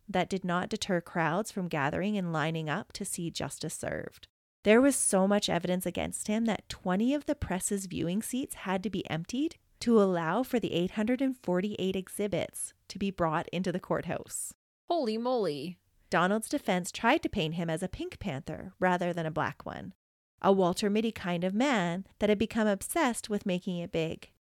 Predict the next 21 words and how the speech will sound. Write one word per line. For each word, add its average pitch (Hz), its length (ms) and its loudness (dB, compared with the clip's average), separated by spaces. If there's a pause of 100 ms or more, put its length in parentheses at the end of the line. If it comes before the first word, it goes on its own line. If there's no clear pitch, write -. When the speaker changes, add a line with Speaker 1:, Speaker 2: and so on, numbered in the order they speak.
(100)
Speaker 1:
one 190 240 6
that 196 180 0
fantasized 220 800 0
about 180 240 4
military 220 540 0
supremacy, 180 880 -4 (260)
but 214 160 6
was 220 220 2
really 247 340 4
a 175 60 2
bumbling 185 520 0
buffoon 185 600 0 (140)
who 240 120 4
had 208 180 2
stumbled 214 460 -2
his 247 180 -4
way 180 220 2
into 185 300 -4
murdering 160 500 -2
four 151 260 -2
people. - 480 -8